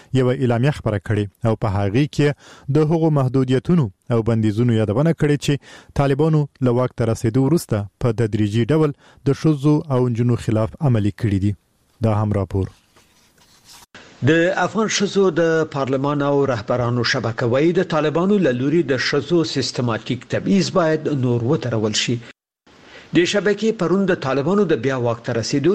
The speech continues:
Speaker 2: د دوهمې کالیزې په درشل کې وویل، دوی د دوه زره یوویشتم د اګست له پنځلسمې راوروسته په افغانستان کې د بشري وضعیت په تیره بیا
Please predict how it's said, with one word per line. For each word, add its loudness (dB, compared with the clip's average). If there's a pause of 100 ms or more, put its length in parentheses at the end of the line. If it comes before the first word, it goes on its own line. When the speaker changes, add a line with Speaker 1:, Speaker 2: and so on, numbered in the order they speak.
Speaker 2:
د 0
دوهمې 0
کالیزې -2
په -4
درشل -4
کې -2
وویل، 2 (480)
دوی 2
د 0
دوه 0
زره 2
یوویشتم 0
د 0 (120)
اګست -2
له 0
پنځلسمې -2
راوروسته 0 (460)
په 2
افغانستان 0
کې -4
د 2
بشري 2 (100)
وضعیت -4
په -6
تیره 2
بیا -8